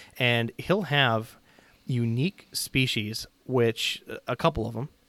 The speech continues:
they'll have super reds, which are almost entirely bright red across the entire angel, which is a strain of a koi.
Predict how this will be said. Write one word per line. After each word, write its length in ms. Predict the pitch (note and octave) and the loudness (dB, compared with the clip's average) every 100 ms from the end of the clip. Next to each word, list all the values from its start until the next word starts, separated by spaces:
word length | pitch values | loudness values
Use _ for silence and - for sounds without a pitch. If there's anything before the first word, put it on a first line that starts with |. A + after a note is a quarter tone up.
| - | -6
they'll 80 | |
have 140 | C3+ A#2 | -4 -2
super 280 | - E3 B2+ | 0 0 -2
reds, 320 | A2 F3 - | -4 -8 -8
which 220 | - B2 | -6 -2
are 160 | A2+ G#2 - A#2 | -2 -4 -12 -6
almost 440 | B2+ B2+ A#2+ A2 | 0 2 2 0
entirely 720 | A2 A2+ - D3 C#3 B2 A#2 - - | -4 -4 0 2 2 2 -2 -6 -14
bright 400 | B2+ A#2 A#2 C#3 | -4 -2 0 -2
red 220 | B2+ A2+ A2 | 0 -2 -2
across 320 | - A2 - | -4 -4 -4
the 60 | |
entire 280 | A#2 C3+ B2+ | -4 -2 -2
angel, 340 | A#2 B2+ C3 E3+ _ - - | -4 -6 -8 -8 _ -14 -6
which 160 | C3 | -2
is 100 | A#2+ | 0
a 80 | A#2 | -2
strain 280 | - C3 G#2+ | -2 -2 -2
of 80 | A#2 | -4
a 100 | G#2+ | -6
koi. 400 | - A2 A2+ | -2 -2 -2